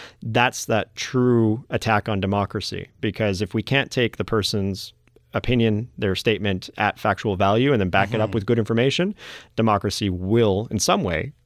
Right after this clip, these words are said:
Speaker 1: crumble because the value of your vote changes.
Speaker 2: Yeah.
Speaker 1: And, and especially in a
Speaker 2: That's a good
Speaker 1: parliamentary
Speaker 2: point.
Speaker 1: system. Yeah.
Speaker 2: Yeah. How much do you feel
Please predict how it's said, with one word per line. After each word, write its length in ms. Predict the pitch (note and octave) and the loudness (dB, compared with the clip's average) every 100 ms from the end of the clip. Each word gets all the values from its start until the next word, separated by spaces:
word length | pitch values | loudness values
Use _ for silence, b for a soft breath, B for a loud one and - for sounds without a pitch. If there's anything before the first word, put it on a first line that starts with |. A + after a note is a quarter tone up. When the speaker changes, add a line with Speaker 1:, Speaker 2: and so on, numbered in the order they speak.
| _ - | _ -4
Speaker 1:
crumble 400 | - B2+ G2+ F#2 | 0 2 2 -2
because 520 | G#2+ - G#2+ F#2+ F#2+ | -4 -2 0 0 0
the 100 | A2 | -2
value 460 | F#2 A#2+ C3 G#2+ G2 | 4 4 4 2 0
of 100 | F2+ | 0
your 100 | F#2+ | -2
vote 280 | F2 E2+ - | 0 -2 -2
changes. 520 | F#2+ F2 - - - | -6 -6 -10 -14 -10
Speaker 2:
Yeah. 200 | A2 G2+ | -6 -6
Speaker 1:
And, 100 | G2 | -2
and 60 | A2 | 0
especially 280 | D3+ C#3 A2+ | 0 0 0
in 60 | |
a 40 | - | 0
Speaker 2:
That's 120 | A2+ | 2
a 20 | |
good 0 | |
Speaker 1:
parliamentary 240 | A2 A#2 | 2 2
Speaker 2:
point. 60 | G#2 | 2
Speaker 1:
system. 300 | G#2 - F2 | 0 -4 -8
Yeah. 100 | - | -6
Speaker 2:
Yeah. 180 | G#2 G#2 - _ _ B B B B - | -6 -8 -12 _ _ B B B B -12
How 220 | - A3+ | -4 -4
much 240 | D#4 D4 - | -4 -6 -6
do 80 | |
you 60 | G3+ | -6
feel 720 | - F3+ E3 D#3+ D3+ D3 - | -4 0 2 2 2 0 -4